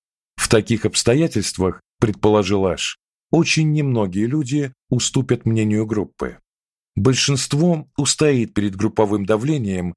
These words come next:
даже очень сильным, если оно очевидным образом не соответствует реальности. Что же на самом деле происходит, когда люди сталкиваются с социальной реальностью, которая противоречит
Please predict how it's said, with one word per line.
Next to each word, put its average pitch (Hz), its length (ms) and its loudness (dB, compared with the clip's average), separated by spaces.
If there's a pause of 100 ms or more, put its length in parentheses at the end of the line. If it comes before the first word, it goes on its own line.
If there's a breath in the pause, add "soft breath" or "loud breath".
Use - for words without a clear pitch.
(160)
даже 127 400 2
очень 127 300 0
сильным, 69 560 -6 (340)
если 107 460 0
оно 143 260 2
очевидным 107 560 -2
образом 139 540 -2 (160)
не 113 160 2
соответствует 95 800 0
реальности. 90 640 -4 (1300)
Что - 340 2
же 156 140 0
на 156 140 2
самом 104 420 0
деле 98 240 -2
происходит, 120 680 -2
когда 101 280 -2
люди 107 440 -2 (240)
сталкиваются 139 880 2
с - 60 -4
социальной 107 640 2
реальностью, 101 800 -2 (320)
которая 120 440 2
противоречит 110 800 0